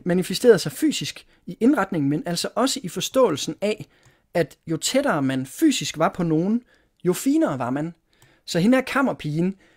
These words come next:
i kraft af, at hun har haft et værelse og haft meget at gøre med, øh, grevinden, så var hun altså meget finere, fordi hun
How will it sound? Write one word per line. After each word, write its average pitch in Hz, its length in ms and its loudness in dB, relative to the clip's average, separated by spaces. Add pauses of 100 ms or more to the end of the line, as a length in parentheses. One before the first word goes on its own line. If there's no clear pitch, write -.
(180)
i 156 80 -8
kraft - 360 -2
af, 175 200 0
at 139 100 -10
hun 180 180 -4
har 156 120 -4
haft 139 300 -8
et 127 120 -10
værelse 131 420 -2 (380)
og 117 120 -6
haft 123 300 -6 (340)
meget 160 420 0 (100)
at 127 80 -6
gøre 151 380 -2 (240)
med, 120 220 -4 (360)
øh, 107 300 -10
grevinden, 208 500 2 (440)
så - 200 -4
var 208 100 0
hun 196 140 0
altså 156 240 -2
meget 139 300 -2
finere, 170 320 -4
fordi 147 200 -10
hun 139 200 -6